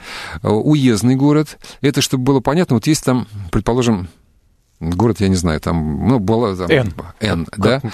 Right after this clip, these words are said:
Speaker 1: Вот он,
Speaker 2: по
Speaker 1: э,
Speaker 2: Гоголю.
Speaker 1: есть, э, безуездный, если не, он просто г-, как город, а есть уездный, то есть у него тут ещё есть уезд, да, который входит в систему губернии.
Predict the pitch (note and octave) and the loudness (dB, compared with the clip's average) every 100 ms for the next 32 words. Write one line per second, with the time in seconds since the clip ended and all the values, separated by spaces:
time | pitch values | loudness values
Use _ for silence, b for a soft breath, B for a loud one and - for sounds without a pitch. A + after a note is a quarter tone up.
0 | B B - D3+ F#3 E3+ D3 D#3 C3+ B2+ | B B 0 2 4 2 4 2 2 2
1 | F3+ - - - B2 B2+ A#2+ G#2 A#2 G3+ | 2 2 -6 -2 2 4 2 0 0 2
2 | F#3 D#3+ B2 G2 F#2 F2+ G2+ - _ B2 | 4 4 4 2 0 -2 -4 -12 _ -2
3 | - C#3+ C#3+ C#3+ C#3 C#3 D3 - G2 G2+ | 2 2 2 2 0 0 0 0 -2 -2
4 | G#2 G2 G2+ G#2 G2+ - A#2 F3+ - D#3+ | -4 -2 -2 -4 -4 0 2 2 2 2
5 | D3 D3 G2 E2+ - - D3+ D3 C#3 C3 | 4 2 2 0 0 2 2 2 0 0
6 | - C#3+ B2+ - A2+ G#2 E2 - A#2+ C3+ | 0 0 -2 -2 2 2 0 0 0 0
7 | A#2+ A2+ - E3+ D3+ - - C3+ B2 G#2 | 2 0 2 0 0 -4 -2 2 2 2
8 | G2+ F2+ - - | 2 0 -2 -8